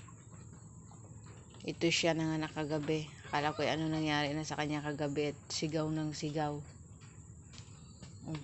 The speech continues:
pala, yung anak niya ay naghahirap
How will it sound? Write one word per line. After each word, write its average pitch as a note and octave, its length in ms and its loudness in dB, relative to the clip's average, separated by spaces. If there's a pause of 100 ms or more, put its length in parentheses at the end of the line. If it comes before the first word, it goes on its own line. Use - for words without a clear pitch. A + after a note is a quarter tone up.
pala, D3 160 4
yung D3 160 2
anak D3+ 400 0
niya C#3+ 160 2
ay D3 80 2
naghahirap D3 1800 0